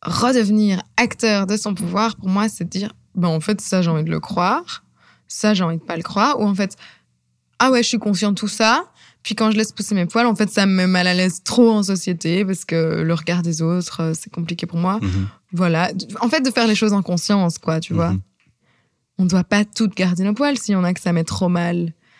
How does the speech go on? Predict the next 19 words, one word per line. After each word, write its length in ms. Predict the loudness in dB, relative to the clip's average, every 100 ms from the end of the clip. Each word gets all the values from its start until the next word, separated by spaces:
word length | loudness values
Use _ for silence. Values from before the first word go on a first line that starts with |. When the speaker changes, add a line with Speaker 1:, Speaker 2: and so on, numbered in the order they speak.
| -6
Speaker 2:
Mhm. 200 | -4 0
Speaker 1:
Moi, 160 | 0 0
j'ai 80 | 0
envie 120 | -2
de 40 | -4
dire, 220 | -4 -2
euh, 120 | -2
libère-toi, 800 | 0 2 2 0 -2 -4 -2 -2
putain. 560 | -2 -8 -8 -6 -8 -4
Speaker 2:
Mhm. 120 | 2 2
Speaker 1:
Libère-toi, 640 | 2 0 -4 -2 0 0
kiffe 320 | -2 -8 -8
à 80 | -8
fond, 480 | -8 -4 -2 0 0
euh, 200 | -2 -4 -8 _ _ _ _ -12
et 80 | -10
sois 280 | -6 -6 -6
toi, 420 | -6 0 0 0
quoi. 320 | -4 -4 -4